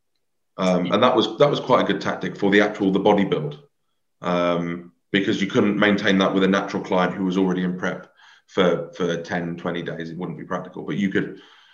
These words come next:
Speaker 1: you could kind of just, "How do you feel?" "Yeah, I feel really good." "Right, well, we'll turn the wick up for a couple of days and,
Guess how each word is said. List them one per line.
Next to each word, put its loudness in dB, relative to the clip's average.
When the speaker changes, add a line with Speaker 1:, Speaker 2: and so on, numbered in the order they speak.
Speaker 1:
you 2
could 2
kind 4
of 2
just, 2
"How 0
do 0
you -2
feel?" 6
"Yeah, 6
I 0
feel 4
really 2
good." 4
"Right, 2
well, -2
we'll -2
turn -2
the 0
wick -2
up -8
for -8
a -8
couple -6
of -6
days -2
and, -10